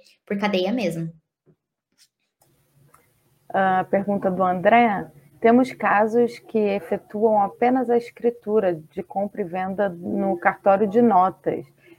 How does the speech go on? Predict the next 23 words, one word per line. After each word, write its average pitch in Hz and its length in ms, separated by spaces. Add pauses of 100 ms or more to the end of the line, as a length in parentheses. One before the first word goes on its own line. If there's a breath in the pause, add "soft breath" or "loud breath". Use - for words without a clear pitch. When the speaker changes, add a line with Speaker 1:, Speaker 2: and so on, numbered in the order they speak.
(200 soft breath)
Speaker 2:
e 202 100
os 208 120
compradores 208 680
não 240 280
registram 220 680
no 214 80
cartório 202 500
de 208 100
registro 190 640
de 185 160
imóveis. 170 680 (800)
O 214 120
vendedor 208 720
tem 254 200
que 277 100
entrar 214 640
com 185 340
uma 180 200
ação 226 400
de 214 80
obrigação 170 520
de 180 120
fazer?" 175 420